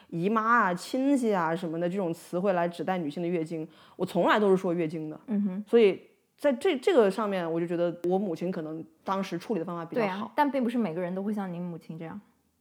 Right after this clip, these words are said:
Speaker 1: 那会怎么讲呢？因为女性来月经，这是一种生理正常的女性都会经历的事情，
Speaker 2: 嗯。
Speaker 1: 不是吗？难道还能有 negative 的教育吗？
Speaker 2: 这是一个，还有就是你什么时间做这样一个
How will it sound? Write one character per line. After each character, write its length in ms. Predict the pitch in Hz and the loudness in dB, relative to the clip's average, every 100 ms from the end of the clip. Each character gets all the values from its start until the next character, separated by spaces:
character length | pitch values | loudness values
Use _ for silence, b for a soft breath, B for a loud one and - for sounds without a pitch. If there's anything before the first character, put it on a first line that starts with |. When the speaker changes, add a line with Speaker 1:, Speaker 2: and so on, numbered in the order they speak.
| _ _ | _ _
Speaker 1:
那 140 | - 208 | -4 -2
会 160 | 208 | -2
怎 120 | 190 156 | -4 -6
么 120 | 160 | -6
讲 200 | 170 113 | -8 -10
呢？ 120 | 190 - _ _ | -14 -18 _ _
因 100 | 277 | -6
为 80 | 320 | -2
女 180 | 233 202 | 0 2
性 260 | 247 359 220 | 2 0 0
来 160 | 185 | 2
月 160 | 269 302 | 2 2
经， 200 | 269 330 | 0 0
这 100 | 339 | 0
是 80 | 302 | 2
一 100 | 277 | 2
种 320 | 226 175 151 - | 0 -2 -6 -10
生 260 | - 294 320 | -2 2 4
理 160 | 214 | 2
正 240 | 185 294 247 | 2 0 0
常 240 | 233 185 | 0 -2
的 80 | 202 196 - | 0 -2 -6
女 260 | 143 180 175 | -4 -2 0
性 200 | 226 202 | 0 4
都 160 | 233 | 4
会 160 | 254 226 | 6 4
经 220 | 202 208 | 4 0
历 80 | 202 | 0
的 80 | 165 | -2
事 160 | - | -4
情， 140 | 180 - | -10 -2
Speaker 2:
嗯。 60 | 214 | 0
Speaker 1:
不 80 | |
是 80 | 196 | 0
吗？ 180 | 208 - - _ _ | -4 -10 -20 _ _
难 180 | - 214 | 2 6
道 80 | 294 | 6
还 160 | 220 208 | 4 2
能 120 | 233 | 4
有 280 | 190 170 170 - 220 | 4 4 -2 -6 0
negative 360 | 240 349 247 | 2 2 0
的 100 | 180 | -2
教 180 | 165 170 | -2 -2
育 80 | 156 | -4
吗？ 260 | 147 - - _ _ _ _ _ - | -10 -14 -20 _ _ _ _ _ 0
Speaker 2:
这 160 | 523 | 2
是 200 | - 262 | 2 2
一 180 | 220 208 | 2 4
个， 180 | 214 220 | 4 4
还 160 | 233 294 | 4 2
有 40 | |
就 120 | 311 | 2
是 160 | 311 294 | -2 0
你 560 | 247 196 175 165 131 - | 2 2 0 -4 -6 -12
什 260 | - - | -10 -4
么 80 | 202 | -2
时 280 | 277 - 214 | -2 -2 0
间 420 | 240 247 254 262 | 0 0 0 0
做 180 | 254 226 | 2 2
这 100 | 214 | 4
样 160 | 202 185 | 2 0
一 40 | |
个 140 | 185 | -2